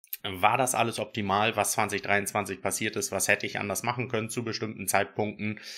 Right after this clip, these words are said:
Ähm, und, äh, ja, das Ganze dann für die Zukunft mitnehmen, um dann entsprechend anders zu reagieren, falls sich ähnliche Situationen nochmal ergeben.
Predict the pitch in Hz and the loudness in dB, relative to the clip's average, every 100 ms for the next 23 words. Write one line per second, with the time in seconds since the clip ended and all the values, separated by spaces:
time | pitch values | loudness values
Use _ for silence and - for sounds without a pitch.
0 | - - - 101 101 101 101 101 104 - | -16 -8 4 8 8 6 0 -4 -6 -4
1 | 104 107 104 101 104 101 95 123 - - | 2 4 2 -2 0 0 4 4 4 0
2 | 113 - 120 123 123 135 - 156 147 160 | 2 4 4 4 4 4 2 -2 -2 -2
3 | 139 123 131 - - 101 101 101 113 120 | -2 0 -2 -2 -4 -2 0 0 0 0
4 | 120 120 101 101 95 98 104 98 - 101 | 0 -2 -4 -4 0 0 0 -6 -2 -2
5 | 101 92 90 98 95 - 95 92 92 90 | -2 -4 -4 -2 -2 -2 -2 0 0 -2
6 | 92 92 104 107 - - 123 135 117 113 | -4 2 4 4 2 -2 -2 -2 -2 -4
7 | 101 95 98 95 - 90 92 92 92 92 | -6 -6 -2 -2 -2 -2 -2 -4 -4 -4
8 | - 87 85 87 101 107 131 113 87 | -4 -8 -6 -4 0 0 0 -2 -6